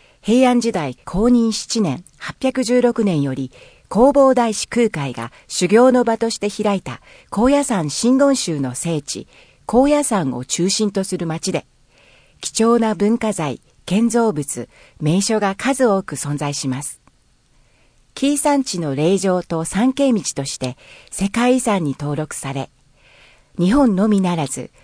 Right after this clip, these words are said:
世界中から多くの参拝者、観光客が訪れる町です。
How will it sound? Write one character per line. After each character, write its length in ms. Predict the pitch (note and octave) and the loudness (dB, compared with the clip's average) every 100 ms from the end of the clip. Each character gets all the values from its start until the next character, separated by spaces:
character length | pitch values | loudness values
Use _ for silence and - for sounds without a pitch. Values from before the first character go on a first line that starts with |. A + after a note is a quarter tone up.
| _ | _
世 180 | - F#3+ | -6 -4
界 240 | G3+ C4+ B3 | 2 2 4
中 160 | C4 | 2
か 140 | B3 A#3+ | 2 0
ら 180 | A3+ - | 0 4
多 180 | C#4+ - | 4 4
く 120 | G#3+ | 0
の 120 | D3 | -2
参 240 | - D#3 - | -4 -8 -6
拝 160 | D#3 | -8
者、 220 | C#3+ B2 - _ _ - | -8 -12 -16 _ _ -4
観 180 | G#3 | 0
光 240 | B3+ C#4+ C4+ | 2 2 0
客 300 | E3 - C3 | -2 -8 -10
が 200 | G#2+ A2+ | -8 -6
訪 280 | F3 - G3 | -6 -4 -2
れ 140 | F#3 | -2
る 100 | E3+ | -2
町 260 | D#3+ D3+ D3+ | -4 -6 -6
で 140 | C#3 | -6
す。 180 | - | -10